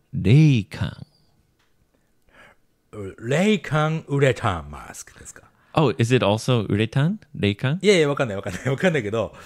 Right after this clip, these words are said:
Speaker 2: え、でも、ちょっと冷たいんでしょ、じゃあ。
Speaker 1: I-、apparently, it's supposed to be, uh,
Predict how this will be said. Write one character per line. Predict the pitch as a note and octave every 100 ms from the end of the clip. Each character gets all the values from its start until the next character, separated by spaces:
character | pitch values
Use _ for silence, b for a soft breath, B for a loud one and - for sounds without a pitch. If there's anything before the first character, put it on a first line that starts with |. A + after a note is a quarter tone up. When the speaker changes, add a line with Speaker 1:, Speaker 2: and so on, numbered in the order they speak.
| B B B B -
Speaker 2:
え、 | F#3 D#3
で | F3+
も、 | D3 - b b b b b _ _ _ _ -
ち | -
ょ | G3+
っ |
と | - A3
冷 | B3+
た | B3+
い | F3
ん |
で | F2+
し |
ょ、 | A#2
じ | D#2
ゃ |
あ。 | - _ _ _ - B B -
Speaker 1:
I-、apparently, | C#3+ - A#2+ C#3 C3+ C#3 A2+ G#2+ F#2+
it's | G2
supposed | - - A2 - G2+
to |
be, | F#2+ F#2 E2+ - _ _
uh, | F#2+ D#2+ C2